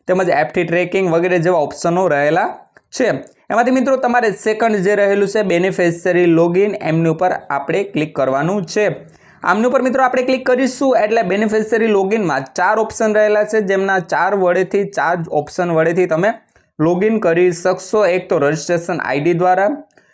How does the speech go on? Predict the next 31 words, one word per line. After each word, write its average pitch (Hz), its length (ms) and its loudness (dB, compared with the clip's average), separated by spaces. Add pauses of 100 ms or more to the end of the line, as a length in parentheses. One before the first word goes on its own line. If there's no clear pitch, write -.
(160)
મોબાઈલ 165 300 2
નંબર 214 240 0
દ્વારા, 214 420 2
આધાર 175 400 2
કાર્ડ 196 200 0
નંબર 196 280 0
દ્વારા 185 360 2
તેમજ 180 320 0
મનરેગા 160 420 2
જોબ 147 460 -4
કાર્ડ 156 300 0
નંબર 151 520 0 (360)
દ્વારા. 180 440 2 (220)
મિત્રો 214 180 2
હાલ 226 280 4
આપણે 214 300 2
એક 220 120 -2
અરજદારનું 214 840 2
જે 202 200 2 (200)
ફોર્મ 175 220 0
ભર્યું 196 340 2
હતું 196 180 0
પરંતુ 180 340 0
તેમના 180 260 0
રજિસ્ટ્રેશન 160 520 0
નંબર 160 220 0
આપણી 143 240 -2
પાસે 143 300 -2
હાલ 147 320 -2
છે 139 360 -2
નહીં. 196 460 0